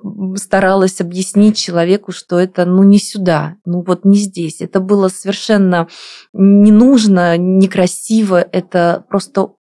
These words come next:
топило весь интерьер, и только благодаря, наверное, визуализациям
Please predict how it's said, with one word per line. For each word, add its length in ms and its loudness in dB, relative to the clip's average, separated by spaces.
топило 500 -2
весь 260 -6
интерьер, 640 -4
и 280 -8
только 340 -4
благодаря, 480 -2
наверное, 400 -2
визуализациям 920 -6